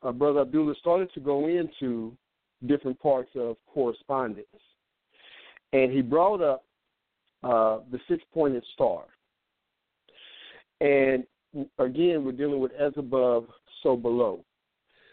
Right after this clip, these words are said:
One of the secrets of the six-pointed star, of course, is encoded with, um, the measure of correspondence. You have one point of that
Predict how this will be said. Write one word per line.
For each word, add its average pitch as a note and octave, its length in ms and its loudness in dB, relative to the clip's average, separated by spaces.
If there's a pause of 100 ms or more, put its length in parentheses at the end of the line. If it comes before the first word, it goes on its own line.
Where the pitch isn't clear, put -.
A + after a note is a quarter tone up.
(760)
One D#3+ 240 0
of F#3 140 -2
the D#3 220 -4 (160)
secrets F3+ 400 -8
of C3+ 140 -6
the A#2+ 180 -12
six-pointed C#3 560 -2 (120)
star, B2+ 480 2 (260)
of B2+ 100 -20
course, C#3+ 260 -2 (140)
is B2 140 -8
encoded B2 640 -2 (920)
with, D#3 340 0 (640)
um, A#2+ 440 -6
the B2+ 60 0
measure B2+ 440 2
of A#2 100 -2
correspondence. B2 840 0 (1080)
You D3 180 2
have C3+ 480 2 (200)
one D#3+ 400 0
point E3 440 -2
of C3 180 -6
that A2+ 160 0